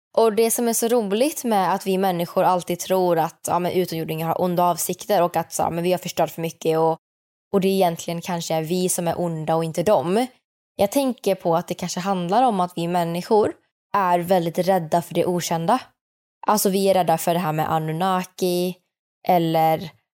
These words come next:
vi kommer att utrota oss själva, eller, ja, men utomjordiskt liv och allt det där. För om det finns utomjordiskt liv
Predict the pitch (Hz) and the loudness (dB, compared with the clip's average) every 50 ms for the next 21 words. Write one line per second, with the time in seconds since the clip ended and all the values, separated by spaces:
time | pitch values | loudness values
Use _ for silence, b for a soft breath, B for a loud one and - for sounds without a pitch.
0 | _ _ _ _ _ - 190 190 185 - 190 165 165 165 160 160 156 165 - - | _ _ _ _ _ -8 -4 -4 0 0 0 0 2 2 2 2 0 -2 -8 -14
1 | _ - 170 175 - - 185 165 175 170 165 156 160 156 - - - 220 220 208 | _ -8 -8 -4 0 0 0 0 0 -4 -2 -2 -2 -4 -4 -2 0 0 2 2
2 | 202 190 185 202 196 196 190 190 180 170 170 170 165 165 156 160 - - 180 180 | 2 2 2 4 4 4 4 4 2 2 4 4 4 4 2 2 0 2 0 0
3 | 175 - - 202 - - 175 170 160 170 - - 190 185 185 175 165 175 - - | 2 2 0 0 0 0 -4 -4 -4 -4 -4 -2 0 0 2 2 0 0 0 0
4 | 147 123 117 113 - _ _ _ _ _ _ _ _ - - - 214 202 196 196 | 0 0 0 -2 -6 _ _ _ _ _ _ _ _ -6 2 4 4 6 6 4
5 | 190 175 170 - - - _ _ _ _ - 226 220 220 208 220 - 226 226 262 | 2 2 -2 -6 -8 -8 _ _ _ _ -2 -2 0 0 -2 -4 -2 -2 -2 -2
6 | 240 - - 294 269 - 202 185 170 156 170 - - 214 - 180 165 196 240 | -2 -2 -4 -4 -4 -2 -2 -2 -2 -4 -4 -4 -4 -4 -2 -2 -2 0 -2